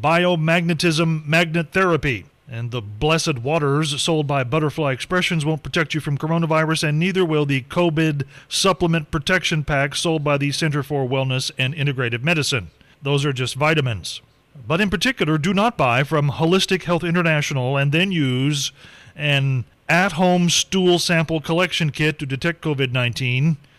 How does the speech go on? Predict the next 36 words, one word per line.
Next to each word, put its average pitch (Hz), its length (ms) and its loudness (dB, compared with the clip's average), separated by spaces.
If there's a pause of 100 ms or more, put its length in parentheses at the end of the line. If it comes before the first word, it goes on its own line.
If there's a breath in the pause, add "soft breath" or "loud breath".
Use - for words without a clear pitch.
(140)
Even 127 200 -6
though 120 100 -2
that 123 180 -2
sort 127 200 -2
of 98 120 -8
testing 127 380 -4
is 113 80 -4
being 117 180 -2
done 120 180 -2
in 113 120 -2
some 135 240 -2
other 175 200 2
countries, 139 400 -4
it's 160 180 -2
not 180 160 0
approved 175 320 0
as 156 120 0
a 160 40 -2
valid 151 300 0
test 139 240 -2
here, 143 360 0
and 139 240 -2
at 165 220 0
home 180 260 0
in 175 80 0
a 175 140 2
D 170 180 -2
I 156 80 4
Y 139 240 2
format, 160 560 0 (160)
it 139 180 -4
can 147 140 0
be 127 140 0
very 98 300 -2
messy. 131 360 -2 (480)
And 170 520 -2